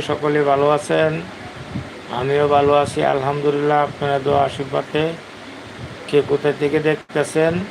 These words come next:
অবশ্যই কমেন্ট করবেন। YouTube my channel, Comedy by YouTube my চ্যানেলে লাইভে চলে আসলাম, সকলে যুক্ত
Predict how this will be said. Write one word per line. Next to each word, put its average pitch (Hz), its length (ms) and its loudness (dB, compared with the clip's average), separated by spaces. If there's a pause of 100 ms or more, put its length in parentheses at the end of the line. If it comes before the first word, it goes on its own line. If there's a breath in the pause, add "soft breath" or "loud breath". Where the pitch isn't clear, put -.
(220)
অবশ্যই 143 420 -2
কমেন্ট 147 340 0
করবেন। 165 320 2 (180)
YouTube 143 380 -4
my 156 120 0 (100)
channel, 156 380 2 (1600)
Comedy 151 440 4
by 165 140 4 (140)
YouTube 147 320 -4
my 160 100 2 (100)
চ্যানেলে 156 400 2 (440)
লাইভে 139 280 4 (100)
চলে 156 200 2 (100)
আসলাম, 160 360 0 (520)
সকলে 143 340 0 (120)
যুক্ত 143 240 -2